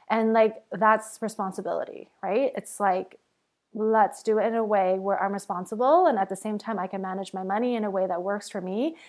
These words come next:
and that I'm in integrity with the other, uh, the other side, right? The person who's billing me. And usually, depending, like, people, companies, they're willing to work with you,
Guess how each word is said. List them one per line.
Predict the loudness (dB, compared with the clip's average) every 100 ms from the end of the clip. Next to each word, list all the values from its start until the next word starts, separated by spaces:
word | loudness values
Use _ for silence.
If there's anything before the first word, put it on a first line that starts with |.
| -20 -6
and | 0
that | 4 4 4 -2 _
I'm | -2 0
in | 0
integrity | -2 -4 -2 0 0 0
with | -2 -4 -8 -10
the | -6 -4
other, | -2 -2 -2 -6 _ _ _ _ -4
uh, | -4 -2
the | -2
other | -2
side, | -2 -4 -6 -8 -10
right? | -6 -6
The | -6
person | -8 -6 -6
who's | -6 -4
billing | -2 -2 -4
me. | -10 -16 _ _ -6
And | -2 0
usually, | 0 0 2 2
depending, | 2 -4 -2 -2 0 -2 -4
like, | -2 -4 -6 _ _ _
people, | -8 -2 -2 -2 -6 _ -20 -6
companies, | -4 -2 0 2 2 0 -6 _ _ _ _
they're | 4 6
willing | 6 4
to | 0
work | -2 -2
with | -4 -8
you, | -10 -10